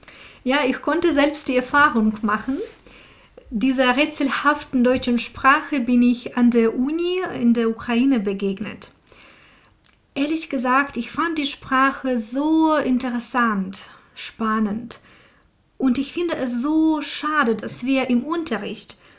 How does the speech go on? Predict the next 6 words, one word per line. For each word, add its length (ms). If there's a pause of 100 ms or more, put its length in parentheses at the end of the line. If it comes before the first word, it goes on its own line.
(280)
das 300
Gelernte 640
nicht 500
praktisch 800
ausprobieren 840
konnten. 540